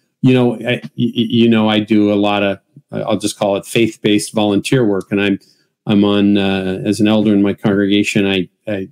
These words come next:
I sit on a lot of meetings and committees and so forth.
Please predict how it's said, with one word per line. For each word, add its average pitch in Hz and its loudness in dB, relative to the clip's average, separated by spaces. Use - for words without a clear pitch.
I 113 -8
sit - -2
on 104 2
a 101 2
lot 104 0
of 95 -2
meetings 117 4
and 101 0
committees 113 2
and 98 0
so 110 0
forth. 98 -2